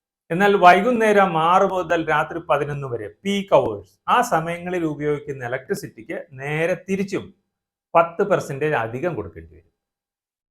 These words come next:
അപ്പോൾ നമ്മൾ സ്വാഭാവികമായിട്ട് ചിന്തിക്കും, "ഓ, രാത്രിയല്ലേ ഇലക്ട്രിസിറ്റി വേണ്ടത്, അപ്പൊ രാത്രി എങ്ങനെ കുറയ്ക്കാൻ പറ്റുന്നു?" പറ്റും. ആട്ടുക, അരയ്ക്കുക, അല്ലെങ്കിൽ വാഷിംഗ് മെഷീൻ, അല്ലെങ്കിൽ,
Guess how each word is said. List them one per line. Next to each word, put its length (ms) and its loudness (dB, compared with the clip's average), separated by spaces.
അപ്പോൾ 200 4
നമ്മൾ 220 2
സ്വാഭാവികമായിട്ട് 800 4
ചിന്തിക്കും, 500 -4
"ഓ, 80 6
രാത്രിയല്ലേ 540 0
ഇലക്ട്രിസിറ്റി 440 -6
വേണ്ടത്, 440 -2
അപ്പൊ 140 -4
രാത്രി 340 -2
എങ്ങനെ 260 -6
കുറയ്ക്കാൻ 340 -8
പറ്റുന്നു?" 300 -10
പറ്റും. 440 -10
ആട്ടുക, 320 6
അരയ്ക്കുക, 840 2
അല്ലെങ്കിൽ 380 -6
വാഷിംഗ് 460 -2
മെഷീൻ, 380 -12
അല്ലെങ്കിൽ, 400 -8